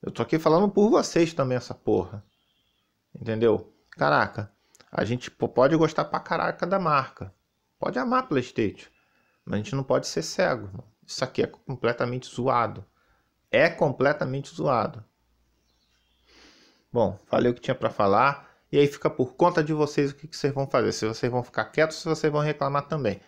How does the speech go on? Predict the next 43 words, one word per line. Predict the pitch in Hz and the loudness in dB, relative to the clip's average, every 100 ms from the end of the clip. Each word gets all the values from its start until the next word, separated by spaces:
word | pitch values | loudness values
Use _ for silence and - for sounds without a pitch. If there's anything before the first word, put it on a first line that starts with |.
| _ | _
Porque | - | -8
se | 131 | -2
a | 139 | -2
gente | 135 - | -4 -4
fizesse | 131 127 120 117 | 2 2 2 0
bastante | 110 - 120 - | -2 0 -4 0
barulho, | 110 131 185 117 - - - - _ _ _ - | 2 6 6 4 -4 -20 -20 -20 _ _ _ -4
a | 147 | -2
empresa | 135 139 143 | 0 0 0
pensaria | 143 160 160 151 151 | 0 -2 0 2 2
duas, | 135 135 170 - | 2 2 2 2
três, | 160 160 | -2 0
quatro | 151 147 147 | 0 -2 0
vezes | 147 143 | -2 -2
antes | 147 147 - | -6 -8 -14
de | |
tirar | - 151 147 | -4 -2 0
seus | - 165 | 0 -2
próprios | - 151 156 185 156 | 0 2 2 2 2
jogos | 151 151 143 | 0 0 -4
do | |
serviço. | - 165 123 104 - _ _ _ _ _ _ _ _ _ _ _ | -4 -2 -4 -6 -12 _ _ _ _ _ _ _ _ _ _ _
Né? | - 113 110 - _ _ _ _ - - | -6 -4 -4 -10 _ _ _ _ -20 -12
Mas | 110 110 | -10 -6
enfim. | 113 - 92 - _ _ _ _ _ _ - | -8 -8 -14 -14 _ _ _ _ _ _ 2
Bom, | 139 127 - _ _ _ _ _ _ _ _ | 4 4 -2 _ _ _ _ _ _ _ _
vou | 131 | 2
deixar | 139 143 160 | 2 4 4
o | |
link | 143 139 139 | 4 2 0
na | 123 | -2
descrição | 123 - 104 - 151 170 170 | -2 -4 -6 0 4 4 4
ou | 135 | 4
no | 120 | 0
comentário | - 117 107 110 | -2 -4 0 -2
fixado, | 107 95 - 131 131 139 | -2 -8 -4 0 2 2
sei | - 120 | 0 0
lá. | 110 123 | 4 2
Comenta | 127 127 135 127 | 2 0 0 -2
embaixo | 120 117 - | 0 0 -2
no | 120 | -4
vídeo | 110 113 107 | -2 0 2
aí. | 110 131 131 | 4 2 0